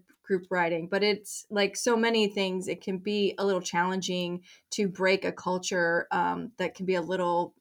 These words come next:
n-, narrow or a little harder to connect to or feel really welcome into. So we're always looking for ways to make this more accessible for folks. Um, you know, we believe certainly everyone should have the ability to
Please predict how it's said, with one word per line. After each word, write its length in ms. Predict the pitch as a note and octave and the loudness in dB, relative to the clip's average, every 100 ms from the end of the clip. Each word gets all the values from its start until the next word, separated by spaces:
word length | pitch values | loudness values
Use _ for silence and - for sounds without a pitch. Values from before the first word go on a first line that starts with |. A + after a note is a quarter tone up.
| - | -12
n-, 120 | F#3+ - | -10 -2
narrow 400 | G3 F3+ F#3 G#3+ | -2 0 2 4
or 140 | A#3 | 4
a 40 | F#3 | 2
little 380 | F3 F3 E3+ | 0 2 0
harder 640 | F3 - F3 E3+ F3 F3+ F#3 _ _ _ | 0 -2 0 2 2 2 -2 _ _ _
to 160 | - G3 | 0 0
connect 420 | F#3+ F#3+ D#3+ - | 2 -2 -2 -2
to 220 | - A#3+ A3+ | 0 4 4
or 120 | F#3 | 2
feel 320 | - F3+ E3+ | 0 0 0
really 240 | F3 E3+ | 0 0
welcome 400 | D#3+ D#3+ E3 F3 - | -2 -4 -4 -8 -8
into. 500 | E3+ E3+ F3 D3+ E3+ | -8 -6 -6 -6 -4
So 260 | - F3+ | 0 0
we're 220 | F3+ G3+ | 2 4
always 340 | G3 G3+ G3+ G3 | 4 4 2 2
looking 300 | F#3 - F3+ | -2 -4 -8
for 200 | - F3+ | -4 -2
ways 440 | F3+ F3 F3+ - - | 0 0 0 -4 -2
to 360 | G3 F#3 F3 - - - _ - | 2 2 0 -4 -20 -20 _ 0
make 240 | G#3+ A3+ | 2 4
this 200 | A3+ G3+ | 2 0
more 160 | G3+ F#3+ | 2 0
accessible 560 | F3+ G3+ G3 G3+ F3+ E3+ | 0 -2 -2 -2 -2 -2
for 200 | - F3 | -6 -8
folks. 560 | - F3 D#3+ - - - | -6 -6 -6 -8 -8 -4
Um, 420 | F3+ E3+ E3 D#3+ - | -2 -2 -6 -10 -10
you 100 | F#3+ | -6
know, 100 | F3+ | -4
we 180 | E3+ F#3 | 0 0
believe 440 | F#3+ F#3 F3+ F3 F3 | 0 -2 0 -2 0
certainly 420 | - A#3 G#3+ - | 4 4 4 2
everyone 400 | G3 G3 F3+ F#3 | 2 2 0 -2
should 200 | F3+ F#3 | -4 -2
have 220 | F#3 E3+ | -2 -2
the 80 | F3+ | -4
ability 460 | F3 F3 F3 F3 F3 - | -2 -2 0 -2 -4 -4
to 280 | F3+ E3+ | -2 -2